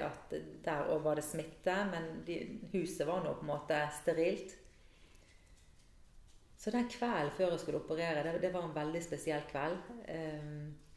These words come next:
hun kjørte meg om morgenen, eh, opp på Haukeland, satt meg av ute, hun kunne ikke være med inn. Og det var jo med fare for å spre smitte, sant?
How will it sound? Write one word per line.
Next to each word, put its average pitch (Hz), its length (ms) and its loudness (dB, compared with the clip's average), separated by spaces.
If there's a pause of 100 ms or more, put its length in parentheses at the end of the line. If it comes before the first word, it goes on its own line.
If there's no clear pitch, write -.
(320)
hun 196 160 0
kjørte 160 640 0
meg 143 380 0
om 156 120 -4
morgenen, 151 680 0 (640)
eh, 151 400 -6
opp 156 160 -4
på 151 80 -2
Haukeland, 151 500 0
satt 151 240 -2
meg 147 140 2
av 143 120 6
ute, 139 200 -2
hun 135 80 -8
kunne 139 120 -4
ikke 147 140 -6
være 143 140 -4
med 143 180 0
inn. 180 140 -4 (1400)
Og 160 100 -6
det 160 100 0
var 170 120 2
jo 190 60 0
med 180 100 -2
fare 160 260 2
for 160 160 2
å 151 80 -4
spre - 220 -2
smitte, 151 460 -4
sant? 170 340 -8